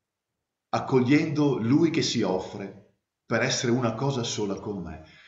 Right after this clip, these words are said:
E allora tutte le altre ingiustizie, sì, le vedremo,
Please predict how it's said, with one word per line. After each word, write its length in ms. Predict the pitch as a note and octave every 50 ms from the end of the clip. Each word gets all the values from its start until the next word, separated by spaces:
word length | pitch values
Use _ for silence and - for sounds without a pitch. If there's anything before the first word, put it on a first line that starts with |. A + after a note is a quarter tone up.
| - _ _ _ _ _ _ _ -
E 60 | A2
allora 240 | A2+ C3 D3 C#3+ C#3+
tutte 260 | - F#3+ F3+ F3 E3
le 100 | B2 A#2
altre 340 | A#2 A#2+ C3+ C#3 C3+ B2+ A#2+
ingiustizie, 680 | A#2 G#2+ G2 G#2 G#2 - - C#3+ D3 C#3 - - C#3 B2
sì, 280 | - - - F#3+ F#3 C#3+
le 120 | A2+ A2+
vedremo, 1000 | A2+ - G2 F2+ G2 G#2 A2+ A#2+ B2+ C3+ C#3 C3+ C3+ - - - - - _ _